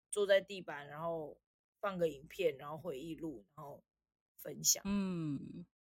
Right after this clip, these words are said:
Speaker 2: 我每次就是那种，那种，上面那种放那种影片真的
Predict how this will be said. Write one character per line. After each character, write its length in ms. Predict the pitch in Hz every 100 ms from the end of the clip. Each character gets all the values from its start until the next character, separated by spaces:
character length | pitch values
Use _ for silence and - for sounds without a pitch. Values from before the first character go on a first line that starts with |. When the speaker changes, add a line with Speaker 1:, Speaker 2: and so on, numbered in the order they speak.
| _ _
Speaker 2:
我 80 | -
每 180 | 339 277
次 240 | 285 320
就 120 | 311
是 60 | 285
那 100 | 269
种， 260 | 262 208 -
那 180 | 247 247
种， 280 | 180 156 -
上 280 | - - 233
面 80 | 226
那 120 | 240
种 120 | 190
放 340 | 180 - 214 208
那 60 |
种 80 | 208
影 180 | 175 151
片 240 | - 190
真 100 | 185
的 140 | 185